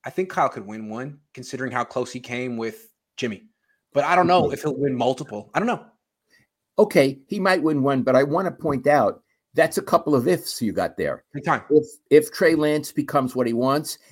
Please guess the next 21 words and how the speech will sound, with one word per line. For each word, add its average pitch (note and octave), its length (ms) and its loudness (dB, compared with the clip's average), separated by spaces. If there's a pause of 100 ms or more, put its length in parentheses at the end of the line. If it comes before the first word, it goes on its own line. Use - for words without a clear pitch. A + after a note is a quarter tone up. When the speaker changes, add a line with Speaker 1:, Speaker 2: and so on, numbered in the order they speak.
(160)
Speaker 2:
and C3 140 0
if B2+ 180 -4
Kyle C#3 320 2
can C#3 180 -4
sort B2+ 240 0
of B2+ 80 -6
calm B2 280 0
down C3 440 0 (200)
at B2+ 100 2
the D3 80 -4
crisis A#2+ 440 -2
moment, D3+ 400 -2 (160)
sure. - 480 -2 (380)
Um, D#3+ 340 0 (420)
those E3+ 300 2
are F3+ 60 -2
two D#3+ 240 4
ifs. - 340 -4 (480)
Speaker 1:
Because A3+ 280 -2
Kyle's C#4 360 2
big F3 420 -10